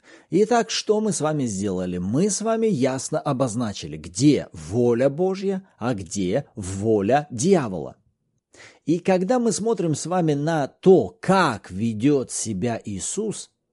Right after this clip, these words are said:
то мы видим, что после того, как его разбудили, он обращается к кому? К ветру и к морю.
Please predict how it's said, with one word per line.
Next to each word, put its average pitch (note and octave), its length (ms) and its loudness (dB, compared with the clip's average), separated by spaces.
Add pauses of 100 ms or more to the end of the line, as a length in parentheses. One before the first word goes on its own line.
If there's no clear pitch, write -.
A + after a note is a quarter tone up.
(320)
то D3 180 8
мы D3+ 300 6
видим, B2+ 680 0
что D#3+ 240 2
после A#3+ 540 6
того, G3+ 280 4
как - 280 -2
его B2 480 2
разбудили, C3 1000 0 (600)
он G3 340 8 (140)
обращается D#3 2000 0
к - 100 -20 (120)
кому? D#3+ 540 2
К - 140 -8
ветру C#3 920 4
и D3 280 4
к - 200 -6
морю. D#3+ 760 4